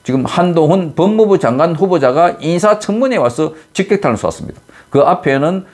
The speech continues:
문재인에 대해서도, 자, 이 대통령의 민간인에 대해서, 어, 이 고소를 해가지고, 어,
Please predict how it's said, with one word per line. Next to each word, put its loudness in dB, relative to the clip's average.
문재인에 2
대해서도, -2
자, -2
이 -2
대통령의 0
민간인에 2
대해서, -2
어, -12
이 -4
고소를 2
해가지고, 0
어, -14